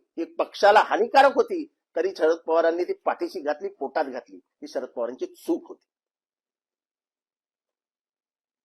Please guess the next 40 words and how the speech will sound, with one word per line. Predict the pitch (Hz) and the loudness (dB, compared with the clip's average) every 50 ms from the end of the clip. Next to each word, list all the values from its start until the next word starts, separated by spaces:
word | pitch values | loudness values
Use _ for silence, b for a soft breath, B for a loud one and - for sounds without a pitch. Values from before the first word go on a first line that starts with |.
| _ _ _ _ - | _ _ _ _ -6
तुम्ही | 156 180 175 | -4 -4 -4
कुठे | 175 175 - 185 | -4 -4 -4 -4
कुठे | 170 175 175 202 196 180 | -6 -2 0 0 0 2
काय | - - 190 160 | 2 2 0 2
काय | - 196 190 180 | 4 4 4 4
बोललात, | 170 165 165 175 185 180 175 - | 4 2 2 4 4 4 2 0
मुतायला | 160 156 - 175 175 170 170 | -2 0 2 4 4 4 4
निघाला | 165 165 160 165 165 160 | 2 2 2 2 4 4
होतात, | 156 156 - 170 160 160 160 160 - | 2 2 4 4 6 6 6 4 0
कुठे | - 143 - 151 | -8 -6 -4 -4
काय | 151 - 139 156 | -2 0 2 2
बोलायला | 156 156 156 156 160 160 165 165 | 4 4 6 6 6 4 4 2
निघाला | 160 151 147 160 156 151 | 0 0 0 0 2 2
होतात, | 156 - - 160 156 _ _ _ _ _ _ | 2 0 0 -4 -4 _ _ _ _ _ _
सगळ्या | - 302 370 370 | 0 2 4 4
महाराष्ट्राला | 370 370 311 302 302 302 - 269 254 233 | 4 4 4 4 4 2 2 0 0 2
माहिती | 208 208 202 - 202 | 2 0 -2 -4 -8
आहे. | 214 _ _ _ - | -14 _ _ _ -14
पण | 165 143 - | -14 -8 -4
शरद | 127 131 180 185 | -2 -2 -2 -2
पवार, | - 190 202 220 202 - _ _ _ _ _ _ _ - 233 | 0 0 0 0 0 -4 _ _ _ _ _ _ _ -16 -12
जितेंद्र | - 143 - 226 233 247 | -4 2 4 6 8 8
आव्हाडने | 254 247 254 262 262 254 269 262 | 10 10 10 10 10 8 6 4
केलं | 254 - 254 262 | 4 6 6 6
असतं | 254 254 - 269 | 6 6 6 4
तर | 247 254 | 4 4
शरद | - 240 247 254 | 2 2 0 2
पवारांनी | 247 - 254 254 254 240 | 2 2 2 2 2 -2
पक्षात | 254 240 - 285 240 | -2 -2 0 0 0
ठेवला | - - 214 233 311 | 4 6 6 6 6
असता | 311 - - 156 | 6 4 2 0
का | 135 | -2
त्याला? | 120 - - - _ _ _ _ _ _ _ _ _ _ _ _ _ _ _ _ _ _ _ _ _ _ _ _ _ _ _ _ _ _ _ _ _ _ _ _ _ _ _ _ _ - 160 | -2 -6 -8 -16 _ _ _ _ _ _ _ _ _ _ _ _ _ _ _ _ _ _ _ _ _ _ _ _ _ _ _ _ _ _ _ _ _ _ _ _ _ _ _ _ _ 2 4
हा, | 214 | 4
ज्या | 240 - 202 202 214 | 6 6 6 6 6
जितेंद्र | 240 240 196 202 - 220 226 226 | 4 2 2 2 4 6 8 8
आव्हाडला | 214 214 208 214 214 220 | 10 10 10 10 8 6
तुम्ही | 214 214 214 214 | 2 0 -6 -4
शिव्या | - 180 180 214 208 | 2 4 8 8 8
घालता, | 180 - 170 180 175 - 202 | 8 8 6 6 8 8 8